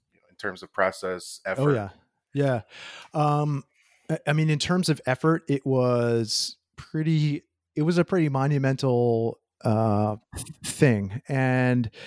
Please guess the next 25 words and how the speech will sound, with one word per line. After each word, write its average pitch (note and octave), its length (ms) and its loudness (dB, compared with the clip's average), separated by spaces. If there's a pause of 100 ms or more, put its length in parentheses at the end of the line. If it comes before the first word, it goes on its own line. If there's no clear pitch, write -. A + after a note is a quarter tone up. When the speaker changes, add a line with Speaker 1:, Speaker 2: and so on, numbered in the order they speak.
(400)
Speaker 2:
I D3+ 680 4
had C#3+ 120 0
wanted D#3 260 2
to D#3 80 -6
do, D3 140 2 (240)
you G3 80 2
know, A2 140 2 (220)
pr-, C3+ 160 0
like C3 220 0
you, D3 180 2 (200)
I'd C3 140 0
wanted E3 260 2
to D#3 40 -4 (100)
do F3 60 2
this F#3+ 140 6
for D3 160 -4
a C3+ 80 2
long E3+ 220 4
time. B3 380 -2
And D3+ 640 2
at C#3 320 0
some F#3 220 2
point D#3 380 0
I C3 140 2
thought, B2+ 360 0